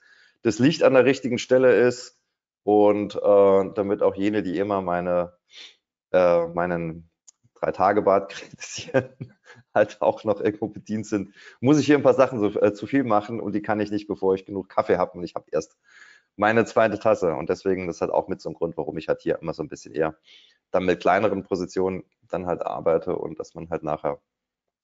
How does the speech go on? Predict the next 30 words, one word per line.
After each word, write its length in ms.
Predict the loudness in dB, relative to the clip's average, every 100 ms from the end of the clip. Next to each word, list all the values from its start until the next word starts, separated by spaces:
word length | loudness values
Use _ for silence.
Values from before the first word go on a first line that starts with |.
| _
entsprechend 400 | -10 -4 -4 -2
einfach 200 | -4 -2
nur 120 | 0 0
die 80 |
Referenz 560 | -2 -2 -2 -2 -2 -2
hat 160 | -2 0
dafür, 460 | -2 0 -2 -2 _ -20 -20 _
was 220 | -2 0
ist 120 | 0 0
eigentlich 460 | 0 0 -2 -2
halt 280 | -2 -2 -6 _ _ _ _
gemeint, 680 | -8 -6 -4 -4 -4 -8 -10
ne? 240 | -10 -10 -12 _ _ _ _ -20 -20 -20 _
So, 220 | -4 -2
das 220 | -2 -2
nur 120 | -2 0
zur 140 | 2
Erklärung, 460 | 0 2 2 2 -2
falls 280 | -2 -2
hier 380 | 0 0 0 -8 -12
der 160 | -12
ein 140 | -6 -2
oder 200 | 0 -2
andere 260 | -2 -4
Neue 280 | 0 2 2
halt 160 | 0 -4
eben 200 | -6 -2
auch 200 | -2 -2
dabei 320 | -2 2 2
ist. 320 | 0 -4 _